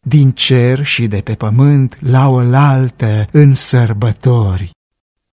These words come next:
Căutați să învățați pe din afară taina bucuriei cerești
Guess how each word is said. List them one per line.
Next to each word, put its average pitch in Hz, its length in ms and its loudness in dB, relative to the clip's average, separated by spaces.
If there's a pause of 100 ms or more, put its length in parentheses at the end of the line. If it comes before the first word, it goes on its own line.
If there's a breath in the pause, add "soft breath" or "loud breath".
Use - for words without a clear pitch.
(320)
Căutați 113 800 -4
să 127 100 -2
învățați 113 800 -4
pe 120 120 -2
din 107 240 -2
afară 107 840 0
taina 123 580 2
bucuriei 123 800 0
cerești 117 680 -2